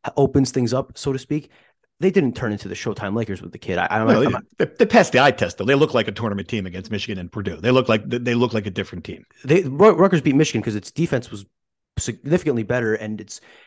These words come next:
Speaker 1: and Michigan was missing, uh, every shot they took in the second half.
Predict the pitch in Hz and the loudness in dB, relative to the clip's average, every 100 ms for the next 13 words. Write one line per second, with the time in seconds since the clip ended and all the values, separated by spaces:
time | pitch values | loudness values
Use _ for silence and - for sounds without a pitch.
0 | - 117 131 - 123 113 120 117 113 107 | -2 2 2 2 2 2 0 0 -2 -4
1 | _ _ _ _ 143 147 - 156 143 123 | _ _ _ _ -2 0 2 2 2 2
2 | 131 113 110 123 107 101 107 101 117 98 | 0 0 -2 -2 -4 -4 -6 -2 -2 -2